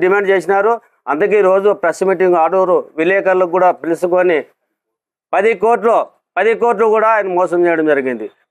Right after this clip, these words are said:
పది కోట్లు అనేది ఒకటి, దాని తర్వాత రైతులందరూ కూడా నాకు ప్రత్యేకంగా తెలపడము, త-, ప్రత్యేకంగా నాకు ఒక అర్జీ రూపంగా ఇవ్వడం ఏమిటంటే పదహైదు వందల కోట్లు ఈరోజు మోసం చేయడం జరిగింది. ఎందుకంటే రైతులు తెలుగుదేశం గవర్నమెంట్ నారా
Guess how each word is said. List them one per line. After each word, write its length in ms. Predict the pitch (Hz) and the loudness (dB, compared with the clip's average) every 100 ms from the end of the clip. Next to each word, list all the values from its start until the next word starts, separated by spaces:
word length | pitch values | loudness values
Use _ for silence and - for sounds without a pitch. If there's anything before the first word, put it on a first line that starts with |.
| 190 | -4
పది 160 | 226 226 | -2 0
కోట్లు 220 | 240 226 226 | 0 0 0
అనేది 260 | 220 214 190 | 0 2 0
ఒకటి, 260 | 160 208 240 247 247 _ - | 0 0 0 -2 -6 _ -4
దాని 160 | 220 220 | -2 2
తర్వాత 340 | 240 240 233 240 226 | 2 2 2 0 0
రైతులందరూ 460 | 220 220 240 240 240 | 0 0 0 0 0
కూడా 100 | 233 233 | 0 0
నాకు 240 | 233 220 226 | 0 -2 -2
ప్రత్యేకంగా 420 | 220 190 233 233 226 | -4 -2 2 2 2
తెలపడము, 440 | 226 226 233 233 254 247 | 0 0 0 0 -2 0
త-, 80 | 214 - | -4 -2
ప్రత్యేకంగా 500 | 202 240 226 226 233 226 220 | -2 0 0 2 2 2 0
నాకు 180 | 190 214 | 0 2
ఒక 100 | 208 180 143 - - | 2 2 0 -8 -8
అర్జీ 180 | 156 185 220 | -2 2 2
రూపంగా 320 | 208 214 208 | 2 2 2
ఇవ్వడం 180 | 208 202 196 | 2 0 -2
ఏమిటంటే 360 | 190 196 240 262 254 _ _ 151 | -2 -2 -2 -2 -6 _ _ -2
పదహైదు 420 | 175 190 196 190 180 | 0 2 2 2 2
వందల 240 | 175 175 175 - | 0 0 0 0
కోట్లు 320 | 190 240 247 175 - _ _ - 185 | -2 0 0 0 -2 _ _ -4 0
ఈరోజు 240 | 196 208 190 | 2 2 2
మోసం 200 | 185 175 180 | 0 0 0
చేయడం 200 | 175 165 165 | 0 0 -2
జరిగింది. 360 | 151 143 117 - _ _ _ _ | -2 -4 -6 -12 _ _ _ _
ఎందుకంటే 540 | 208 240 247 240 214 262 277 123 147 | 0 0 2 0 0 -2 -4 -4 0
రైతులు 420 | 208 208 233 202 131 _ _ _ _ _ _ _ 170 | 0 0 0 0 -2 _ _ _ _ _ _ _ 0
తెలుగుదేశం 500 | 233 240 240 226 240 | 2 2 2 2 2
గవర్నమెంట్ 380 | 233 226 226 220 208 | 2 0 0 0 0
నారా 200 | 202 208 | 2 0